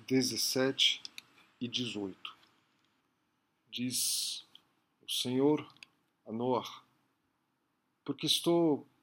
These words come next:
para derramar águas em dilúvio sobre a terra, para consumir toda a carne em que há fôlego de vida debaixo dos céus. Tudo o que há na terra perecerá. Contigo,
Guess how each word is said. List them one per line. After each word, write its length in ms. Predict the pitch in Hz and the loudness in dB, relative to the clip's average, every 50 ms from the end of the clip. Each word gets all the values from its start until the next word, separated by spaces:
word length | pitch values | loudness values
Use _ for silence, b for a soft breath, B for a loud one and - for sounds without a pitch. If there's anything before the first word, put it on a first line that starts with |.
| _ - | _ -4
para 180 | - 127 123 120 | -2 -2 0 0
derramar 540 | 135 131 117 120 123 127 127 127 135 135 | -2 -2 -2 -2 -2 0 2 2 4 4
águas 680 | 131 139 151 165 175 165 135 120 123 120 120 117 117 - | 6 6 8 8 8 6 4 0 -2 -2 -2 -4 -6 -6
em 220 | 123 123 123 120 | -6 -4 -4 -4
dilúvio 680 | 117 - 117 113 120 131 139 135 120 131 135 135 127 - _ _ - | -6 -8 -8 -4 -2 -2 -2 -2 -4 -8 -10 -10 -10 -14 _ _ -10
sobre 460 | - - - - 120 120 120 117 117 | -8 -6 -4 -4 -4 -4 -4 -4 -6
a 60 | 107 | -8
terra, 520 | - - - 113 117 110 101 104 101 - _ _ _ _ _ _ _ _ _ _ _ _ _ _ _ _ _ _ | -8 -6 -2 0 0 0 -2 -4 -10 -14 _ _ _ _ _ _ _ _ _ _ _ _ _ _ _ _ _ _
para 220 | - 120 120 120 117 | 0 2 2 2 0
consumir 960 | - - 127 131 123 - - - - 131 131 127 131 139 156 175 175 165 - _ _ _ - | -2 -4 -2 0 0 0 0 0 0 0 0 2 2 4 2 2 0 -2 -8 _ _ _ 2
toda 400 | - 180 214 226 220 196 180 185 | 4 6 6 6 4 2 -2 -4
a 40 | 165 | -4
carne 540 | - - - 156 156 151 151 151 147 135 139 | -4 -4 -2 0 2 2 2 0 -2 -4 -4
em 60 | 135 | -4
que 160 | 131 - 143 | -4 -2 -2
há 60 | 127 | -2
fôlego 760 | - - - - - - 143 151 156 160 156 151 147 143 143 135 | -2 -4 -14 -12 -4 0 2 4 4 4 2 2 0 0 -2 -4
de 140 | 120 120 | -4 -8
vida 400 | 107 110 127 139 135 127 120 113 | -8 -6 -4 -4 -4 -4 -6 -10
debaixo 500 | 110 110 107 110 113 117 113 - - - | -10 -10 -6 -2 -2 0 0 0 -2 -2
dos 240 | 120 113 104 - - | -4 -8 -6 -6 -8
céus. 880 | - 104 101 95 95 98 - - - - - - - - - - - _ b b b b b b b b _ _ - | -8 -10 -12 -14 -14 -16 -14 -12 -12 -10 -10 -10 -10 -10 -12 -12 -14 _ b b b b b b b b _ _ 4
Tudo 280 | - 180 226 220 240 226 | 6 6 6 6 4 0
o 60 | - | 0
que 140 | - - 180 | 0 0 2
há 60 | 170 | 2
na 120 | 165 147 | 2 0
terra 380 | - - - 147 156 147 151 156 | -2 0 0 0 0 0 -2 -4
perecerá. 720 | - - 147 147 139 - - - 123 - - 104 - - _ _ _ _ _ _ _ _ _ _ _ _ _ _ _ _ _ _ _ _ _ _ _ - | -4 -4 -4 -4 -4 -6 -6 -6 -6 -6 -8 -10 -10 -14 _ _ _ _ _ _ _ _ _ _ _ _ _ _ _ _ _ _ _ _ _ _ _ -4
Contigo, 600 | - 156 147 - - 208 233 220 196 190 - | -2 2 6 6 6 6 6 2 0 -4 -8